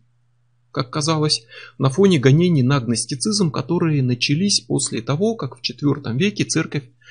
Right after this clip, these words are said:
более-менее определилась с догматами. Но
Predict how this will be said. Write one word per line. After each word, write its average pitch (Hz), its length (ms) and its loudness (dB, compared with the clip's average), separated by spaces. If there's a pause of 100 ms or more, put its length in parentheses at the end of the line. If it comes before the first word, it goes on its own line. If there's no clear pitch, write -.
(200)
более-менее 156 640 6
определилась 127 840 0
с - 100 -10
догматами. 117 640 -6
Но 135 400 -2